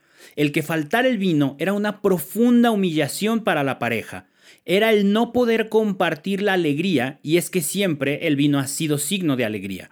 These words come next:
Se acaba el vino y se acaba la fiesta. Entonces María va con Jesús y le dice,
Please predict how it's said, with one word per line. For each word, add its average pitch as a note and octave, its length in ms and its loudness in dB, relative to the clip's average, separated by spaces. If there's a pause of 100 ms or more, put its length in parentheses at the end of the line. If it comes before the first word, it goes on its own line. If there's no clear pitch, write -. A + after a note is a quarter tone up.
(180)
Se - 220 -2
acaba B3 260 2
el C4 80 4
vino A#3 220 2
y A#3+ 80 4
se - 100 -2
acaba F3+ 300 0
la D#3+ 100 0
fiesta. A#2 640 -6 (280)
Entonces G3+ 600 0
María F3 320 0
va A3+ 160 -2
con A3+ 160 -2
Jesús F3+ 460 -4
y - 20 -4
le D3+ 140 2
dice, A2+ 440 -6